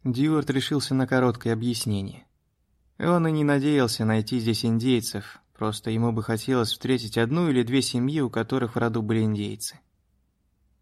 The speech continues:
Все это он говорил самыми простыми словами, какие только мог подобрать.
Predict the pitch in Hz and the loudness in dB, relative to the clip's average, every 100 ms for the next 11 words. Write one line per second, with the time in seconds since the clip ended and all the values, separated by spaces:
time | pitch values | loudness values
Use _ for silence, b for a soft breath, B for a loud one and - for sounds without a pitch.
0 | _ - - - 135 123 117 110 110 113 | _ -12 -6 0 0 0 -2 -2 0 0
1 | 117 - 120 120 120 110 117 110 - 110 | -2 -2 -2 0 -2 -4 -4 -6 -4 -4
2 | 107 113 110 131 123 107 107 104 123 120 | -4 -4 -2 0 -2 -4 -8 -6 -4 -4
3 | 117 113 117 110 107 - 110 113 110 110 | -4 -6 -4 -4 -4 -4 -2 -2 -4 -8
4 | - | -12